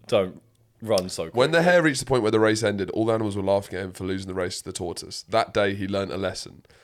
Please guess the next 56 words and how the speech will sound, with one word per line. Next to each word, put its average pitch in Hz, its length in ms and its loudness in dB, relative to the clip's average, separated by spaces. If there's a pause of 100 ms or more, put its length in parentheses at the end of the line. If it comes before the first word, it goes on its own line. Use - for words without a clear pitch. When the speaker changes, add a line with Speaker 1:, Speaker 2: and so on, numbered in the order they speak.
(120)
Speaker 2:
that - 180 -12
bragging 117 280 2
about 110 180 2
something 101 240 -4
doesn't 98 300 -6
win 101 180 -4
you 98 100 -4
accolades. 87 600 -6 (140)
Hence 110 200 -4
you 104 80 -8
should 98 160 -6
never 104 220 0
mock - 420 -4
others 92 300 0
for - 100 -10
their 87 180 0
own 92 180 -2
pace. - 500 -4 (600)
Speaker 1:
Oh, 156 120 6
so 160 160 4
he 165 120 6
was 170 140 2
giving 165 300 6
him 160 60 6
some 156 140 0
chat? 139 400 4 (160)
Speaker 2:
Yeah, 139 140 2
he 131 60 8
was, 120 160 4
he 123 100 -2
was 123 120 0
giving 110 240 2
it 104 180 0
off 104 180 2
the - 80 -6
Speaker 1:
So 247 100 4
Speaker 2:
whole 262 80 8
Speaker 1:
it - 120 8
is, 269 100 2
Speaker 2:
time. - 120 2
Speaker 1:
it's 220 120 0
mostly 262 280 4
about 180 180 6
hubris 226 420 -2
then? 73 280 -6 (180)
Speaker 2:
Yeah. 90 260 -2 (480)
Speaker 1:
But 151 140 -4
so 190 140 6
then 180 240 6
when 185 160 6
people 208 320 4
have 180 80 2
said 175 180 2
slow 170 240 4
and 156 100 0
steady 139 380 4